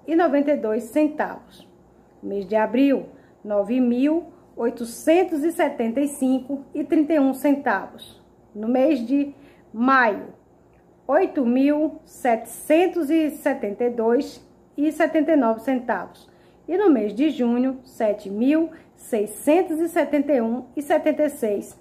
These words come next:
centavos. Quem aí tem o benefício equivalente a mil e quinhentos reais, irá receber de atraso dezenove mil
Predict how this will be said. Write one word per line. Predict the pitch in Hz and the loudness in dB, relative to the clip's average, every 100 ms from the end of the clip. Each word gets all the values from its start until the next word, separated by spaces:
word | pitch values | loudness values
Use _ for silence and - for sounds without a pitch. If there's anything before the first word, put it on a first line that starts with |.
| _ | _
centavos. | - 277 285 262 190 - - - _ _ _ - - _ _ _ _ - | -2 2 2 0 -4 -8 -20 -20 _ _ _ -20 -20 _ _ _ _ 2
Quem | 349 381 | 4 6
aí | 381 311 302 - | 6 4 2 -2
tem | 311 330 | 2 2
o | 349 320 | 2 2
benefício | 254 320 311 - 254 233 - - _ _ - | 2 2 2 0 -2 -2 -10 -20 _ _ -16
equivalente | 226 285 302 254 226 226 | -8 -2 0 0 -2 0
a | 240 | 0
mil | 226 254 359 | 2 2 2
e | 381 | 2
quinhentos | 339 247 220 - | 2 0 -2 -4
reais, | 240 220 202 269 - - _ _ _ _ | -2 -2 -2 -6 -8 -20 _ _ _ _
irá | 233 254 277 | 0 2 4
receber | 294 311 349 226 208 190 - | 2 2 0 0 -2 -4 -10
de | - 269 | -2 -2
atraso | 262 247 254 254 233 185 - _ _ _ | -2 0 2 2 -2 -10 -18 _ _ _
dezenove | 220 208 214 214 220 262 | -12 -2 -2 0 0 2
mil | 277 226 233 247 | 2 2 0 -2